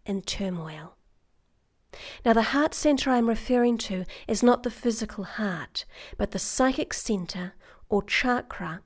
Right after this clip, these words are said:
located just beneath the breastbone. It is one of the seven major chakras in the body which receive and radiate out prana.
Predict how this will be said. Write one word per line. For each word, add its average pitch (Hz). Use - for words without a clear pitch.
located 233
just 240
beneath 214
the 196
breastbone. 170
It 240
is 240
one 254
of 254
the 247
seven 262
major 247
chakras 220
in 208
the 202
body 196
which 220
receive 233
and 208
radiate 202
out 180
prana. 165